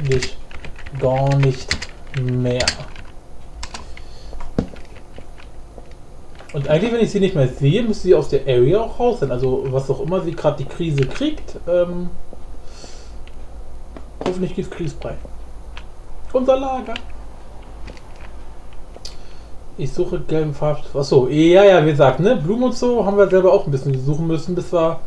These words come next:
ich weiß gar nicht mehr, welchen Farbstoff wir überhaupt gesucht haben. Wir hatten ja auch irgendeine Farbe gesucht und haben da auch ewig gesucht. Äh, ja.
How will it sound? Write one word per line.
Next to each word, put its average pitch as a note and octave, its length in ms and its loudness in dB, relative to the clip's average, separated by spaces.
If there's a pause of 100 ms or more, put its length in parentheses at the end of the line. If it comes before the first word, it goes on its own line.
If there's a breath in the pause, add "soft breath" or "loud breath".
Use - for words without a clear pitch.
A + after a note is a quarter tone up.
(520 loud breath)
ich - 80 -4
weiß C#3 140 6
gar E3+ 80 4
nicht D3+ 80 2
mehr, D#3+ 100 4
welchen C#3 220 0
Farbstoff - 400 -2
wir A3+ 80 -2
überhaupt F3+ 260 -2
gesucht C3+ 380 -4
haben. E3+ 280 2
Wir D#3 100 2
hatten D3+ 100 -4
ja D3+ 80 2
auch G3 80 2
irgendeine C#3+ 280 -4
Farbe C#3 240 4
gesucht C3+ 360 2
und D#3 80 2
haben D#3 100 4
da D#3+ 60 2
auch - 180 0
ewig F#3 260 2
gesucht. D#3 400 -2 (1400 loud breath)
Äh, - 600 -8
ja. E3 160 0